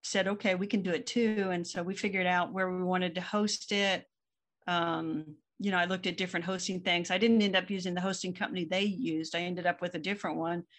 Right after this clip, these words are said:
which I've been very happy with. It's sort of a, I think, a newer player in the market, and they've kind of grown and added a, features every year. So, and then recently we used to,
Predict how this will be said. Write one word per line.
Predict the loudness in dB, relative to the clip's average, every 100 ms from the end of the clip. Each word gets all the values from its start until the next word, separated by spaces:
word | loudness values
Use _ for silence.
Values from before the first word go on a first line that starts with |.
| _
which | 0 2
I've | 2
been | 2 2
very | 6 6 6
happy | 4 2 0
with. | -4 -4 -4 -6
It's | -8 -8
sort | -4 -2
of | 0
a, | -2 -6 _ _ -4
I |
think, | 4 4
a | 6
newer | 6 6 8 6
player | 6 4 6
in | 4
the |
market, | 6 6 6 4 0
and | 0 -2
they've | -4
kind | 0 0
of | 0 0
grown | 0 2 0
and | 0 0
added | 0 0 -4
a, | -8 _ _ _
features | -2 0 0 0 0
every | 0 -2
year. | -2 -2 -2 -6 -12 _ _ _ _ _ _ _ _
So, | 0 4 6 6
and | 6
then | 6 8
recently | 8 6 2 2 2 2 2
we | 2
used | 2 2 2
to, | 2 2 0